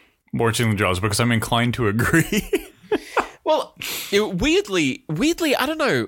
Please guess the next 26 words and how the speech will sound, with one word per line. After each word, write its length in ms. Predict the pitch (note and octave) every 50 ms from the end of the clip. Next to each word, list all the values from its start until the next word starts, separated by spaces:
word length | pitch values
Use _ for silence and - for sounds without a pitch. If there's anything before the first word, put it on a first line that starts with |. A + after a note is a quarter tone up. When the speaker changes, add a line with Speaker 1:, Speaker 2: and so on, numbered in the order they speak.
| - -
Speaker 2:
I 60 | - A3
don't 100 | C4+ D4
know. 200 | C4 G3 C#3+ - -
I'm 120 | F3 F#3+ A#3+
sort 180 | - D#4+ D#4+
of 80 | F4+ -
going 240 | D4 C4+ B3+ A3+ A3
o-, 60 | - -
off 400 | F3 F3 F3+ - - E3+ - - -
instinct 460 | F3+ F#3 A3+ - - C#3+ - - -
here, 180 | - A#2 G#2+ G2+
but 160 | - - -
I 60 | E3
feel 440 | - - - - G3 G#3+ A#3+ A#3 A3
like 480 | G3+ F#3 F3 D#3 C3 - - - - - - - - - - D#4+ - _ _ _ _ _ _ _ _ _ _ _ _ _ _ _ _ _ _ _ _ _ - - - _ _ _ _ _ _ _ _ _ _ _ _ _ _ _ _ _ _ -
going, 340 | A3 A#3 C#4 - - E3+ C#3
going 340 | - F3 F#3+ A3+ B3+ B3+ A#3
to 120 | - - A3
the 100 | G#3 E3
beach 480 | D3+ - C#3 B2 - - - - -
requires 720 | B2 B2 B2+ B2 - - - D3 D3+ D3+ D#3 D#3 C3+ B2+ B2+
very 400 | A#2+ - C#3 B2+ B2 B2+ B2 A#2
little, 480 | A2+ A#2 A2+ - - F2+ A#1 - C3+ - _ _ _ -
right? 340 | A#2+ G#2+ A2 C3+ - - _ _ - -
Speaker 1:
Mm-hmm. 320 | C3 G#2+ G#2+ G#2+ G#2 - - - _ _ _
Speaker 2:
Uh, 380 | A2 A2 A2 G#2+ G#2+ G#2+ G#2+